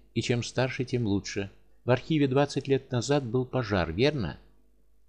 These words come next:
«Да, действительно было такое. Большинство документов погибло». «Вот-вот. Мне посоветовали обратиться к вам, вы ведь историк». «Историк — это громко сказано. Просто преподаю историю в школе».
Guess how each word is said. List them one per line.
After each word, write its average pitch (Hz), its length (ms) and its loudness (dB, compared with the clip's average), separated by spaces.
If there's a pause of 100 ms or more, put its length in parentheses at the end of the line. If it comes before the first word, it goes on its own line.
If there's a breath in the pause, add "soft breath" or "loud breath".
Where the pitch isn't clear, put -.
«Да, 92 220 0
действительно 120 600 -2
было 98 280 4
такое. 120 480 0
Большинство 120 540 0
документов 127 560 0
погибло». 90 580 0 (460)
«Вот-вот. 117 500 0 (380 soft breath)
Мне 139 180 4
посоветовали 139 640 2
обратиться 123 560 2
к - 160 -12
вам, 113 280 2
вы 117 200 4
ведь 110 180 -4
историк». - 640 0 (680)
«Историк — 135 500 0
это 127 160 0
громко 123 360 0
сказано. 92 600 0
Просто 165 340 0
преподаю 135 680 0
историю 78 540 2
в - 60 -8
школе». 73 420 0